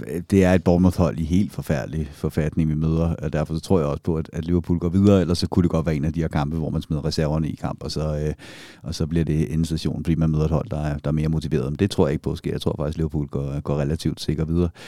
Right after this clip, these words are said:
Øh, jeg, jeg er jo lige ved at have samme, øh, resultat og målscorer, men det er simpelthen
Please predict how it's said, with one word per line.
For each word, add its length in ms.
Øh, 1300
jeg, 260
jeg 120
er 80
jo 60
lige 320
ved 240
at 100
have 180
samme, 480
øh, 180
resultat 580
og 60
målscorer, 560
men 120
det 140
er 60
simpelthen 1160